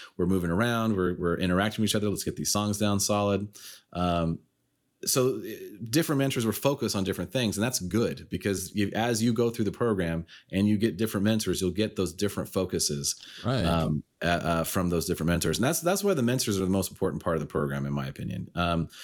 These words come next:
Speaker 1: we have some workshops and we have some clinics and stuff. Um, we've had in the past some really cool people come through, um, you know,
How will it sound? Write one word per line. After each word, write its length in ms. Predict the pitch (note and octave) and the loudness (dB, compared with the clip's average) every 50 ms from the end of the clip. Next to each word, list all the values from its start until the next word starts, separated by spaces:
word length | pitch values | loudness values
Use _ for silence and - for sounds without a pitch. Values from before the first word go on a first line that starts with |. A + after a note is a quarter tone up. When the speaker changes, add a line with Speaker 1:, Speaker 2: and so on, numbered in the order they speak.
| - - - | -18 -10 0
Speaker 1:
we 100 | - A#2 | 2 2
have 120 | C3 C#3+ C3+ | 4 4 2
some 140 | - C3 A#2 | 2 2 2
workshops 500 | A#2+ B2 B2 - B2+ B2 B2+ A#2+ - - | 2 2 2 0 0 0 0 -2 0 2
and 80 | G#2 | 2
we 60 | G2+ | 4
have 140 | G2+ G2+ G2+ | 4 4 2
some 140 | - - F#2 | 0 -2 -2
clinics 340 | - - G#2 G#2 G#2 G#2 - | 0 2 2 2 2 2 0
and 60 | G2 | 0
stuff. 360 | - - A2 A2 G#2+ - - - - | 0 2 0 0 0 -4 -8 -8 -4
Um, 240 | F2+ F2 F2 E2+ F2 | -2 -2 0 0 0
we've 160 | G#2 G#2+ G#2+ | 0 0 0
had 360 | A#2+ B2 C3+ C3+ C3 B2+ B2 - - - - _ - | -2 -2 -2 -2 -4 -6 -8 -14 -20 -20 -20 _ -2
in 80 | G2+ | -2
the 80 | G#2 - | -2 0
past 380 | - D3 C#3+ B2 A#2+ A#2 - | 0 0 0 0 0 0 0
some 160 | - G2+ G2 G2+ | 2 2 2 4
really 240 | G#2 A2+ A2+ G#2+ G#2+ | 4 4 2 0 -2
cool 460 | - - - A2 A2+ A2+ A2 A2 G#2+ | -4 -4 -2 0 2 2 2 2 2
people 400 | G#2 - - A#2 A2 - G#2+ G2+ G2 | 0 0 -2 -2 0 2 0 0 0
come 280 | - - G2+ G2 F#2 | 0 0 0 0 0
through, 520 | - - A2 B2 A#2 A2 G#2+ G2+ G2+ G2+ - - - - - - - _ _ _ | 0 0 2 2 4 4 4 2 2 0 -4 -12 -20 -20 -20 -20 -20 _ _ _
um, 400 | F2+ F2 F2 E2+ E2+ E2+ E2+ - - | -2 0 2 2 2 2 0 0 0
you 80 | F#2 F2+ | 0 2
know, 320 | F2+ E2+ E2 E2 D#2 - | 2 2 2 0 -2 -4